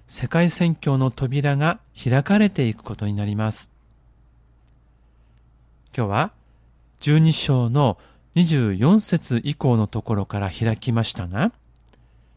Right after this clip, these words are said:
十二章のその前の箇所には、エルサレム教会で起こったある出来事が記されています。その頃、ユダヤ地方を治めていた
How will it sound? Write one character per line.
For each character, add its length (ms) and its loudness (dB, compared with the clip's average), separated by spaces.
十 220 2
二 100 4
章 260 0
の 220 0
そ 160 0
の 120 4
前 360 4
の 120 4
箇 160 0
所 160 0
に 140 4
は、 220 0
エ 80 4
ル 100 6
サ 160 2
レ 80 2
ム 140 2
教 240 2
会 200 0
で 100 2
起 100 -2
こ 100 0
っ 60 -2
た 320 2
あ 160 4
る 220 4
出 160 0
来 160 2
事 340 4
が 300 0
記 340 -2
さ 180 -4
れ 120 -2
て 120 -4
い 100 0
ま 200 0
す。 220 -10
そ 160 0
の 100 6
頃、 460 2
ユ 120 4
ダ 80 6
ヤ 140 6
地 160 0
方 340 4
を 60 2
治 180 -2
め 140 2
て 180 -4
い 80 -2
た 380 -2